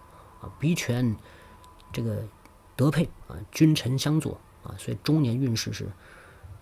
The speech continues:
非常不错的，特别是这个非常有旺夫潜质啊。那么虽然鼻头大，但是也没有压了人中啊，人中呢也是深阔啊，见沟啊，子嗣丰隆，体质佳。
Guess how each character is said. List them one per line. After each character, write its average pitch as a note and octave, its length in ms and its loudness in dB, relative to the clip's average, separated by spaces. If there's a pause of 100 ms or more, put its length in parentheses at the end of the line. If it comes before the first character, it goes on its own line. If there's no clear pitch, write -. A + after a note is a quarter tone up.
(220)
非 - 100 -2
常 A2+ 180 0
不 G#2+ 100 -2
错 - 180 -6
的， - 80 -16 (1000)
特 C3 140 -2
别 A#2+ 100 0
是 B2 140 -4
这 B2 100 -2
个 G#2+ 240 -4 (100)
非 - 160 -4
常 B2 140 0
有 A2+ 120 -2
旺 B2 200 0
夫 C#3+ 160 -4
潜 - 180 -6
质 G#2 140 -6
啊。 G2+ 160 -10 (540)
那 D3 100 2
么 C#3 220 8
虽 F#3 160 2
然 G3 100 8
鼻 F#3+ 220 4
头 C#3+ 160 0
大， D3 240 -2
但 C#3+ 100 0
是 C3 140 0
也 A#2 100 4
没 A2 140 4
有 C3 120 4
压 C#3+ 180 -2
了 C#3 80 2
人 A#2 200 0
中 C#3+ 200 -4
啊， F2+ 160 -8
人 B2+ 200 2
中 F#3+ 160 0
呢 D3 100 2
也 F#2+ 140 -4
是 A#2 140 -6
深 D#3+ 300 0
阔 B2 200 -4 (120)
啊， - 40 -12
见 C3 220 0
沟 D3+ 140 2
啊， G#2 200 -8 (160)
子 B2+ 180 0
嗣 C#3 220 -4
丰 C#3+ 180 2
隆， A#2+ 140 -2 (260)
体 A#2+ 140 0
质 C3 120 2
佳。 C#3+ 200 -2